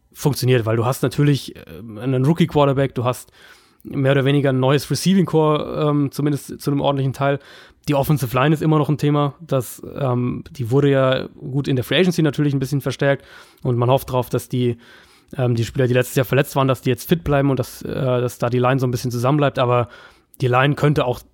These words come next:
nächste Saison wieder ein Problem sein und dann könnt's, könnt's für mich vielleicht sein, dass man, ähm, dass man die Ansätze von dieser Offense nächstes Jahr sieht, aber es vielleicht noch nicht sich so richtig in,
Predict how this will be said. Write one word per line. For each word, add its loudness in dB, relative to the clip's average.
nächste -2
Saison 0
wieder 2
ein 0
Problem 2
sein 2
und -4
dann 0
könnt's, -2
könnt's 0
für 0
mich 0
vielleicht -4
sein, 0
dass -4
man, -2
ähm, 0
dass -2
man 0
die -4
Ansätze 2
von 2
dieser 2
Offense -2
nächstes 0
Jahr 2
sieht, -2
aber 0
es -2
vielleicht -2
noch 0
nicht 0
sich -2
so -2
richtig -2
in, 0